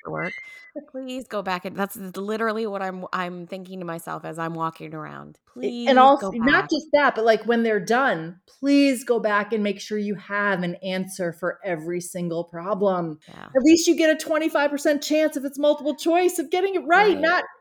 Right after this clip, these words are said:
Speaker 2: leaving
Speaker 1: Right.
Speaker 2: it blank, <laughs> you know?
Speaker 1: That's, that's so hard too when they, when they're, when they're done and the time is not done and they just close their book and put their head down. I'm, I'm like,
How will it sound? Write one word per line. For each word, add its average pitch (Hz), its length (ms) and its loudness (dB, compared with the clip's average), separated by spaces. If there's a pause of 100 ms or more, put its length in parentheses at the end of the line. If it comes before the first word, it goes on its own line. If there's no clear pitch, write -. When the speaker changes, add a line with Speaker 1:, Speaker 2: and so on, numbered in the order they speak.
(140)
Speaker 2:
leaving 349 440 6
Speaker 1:
Right. 370 120 -6
Speaker 2:
it - 100 -20
blank, 403 600 2
<laughs> - 0 -
you 392 260 4
know? 392 240 8 (500)
Speaker 1:
That's, - 320 -12
that's 190 360 -8
so 190 200 -4
hard 170 420 -10
too 185 320 -10
when 185 220 -10
they, 160 400 -12
when 170 220 -10
they're, 170 280 -10
when 165 340 -10
they're 165 300 -6
done 190 380 -10
and 180 100 -10
the 165 80 -10
time 165 480 -16
is 240 140 -12
not 254 240 -12
done 254 480 -10 (380)
and 185 160 -8
they 175 120 -10
just 170 220 -16
close 180 240 -12
their 175 160 -12
book 170 220 -12
and 185 120 -14
put 185 140 -14
their 165 160 -10
head 165 260 -14
down. 208 300 -10
I'm, 175 260 -10
I'm 170 200 -14
like, 165 180 -16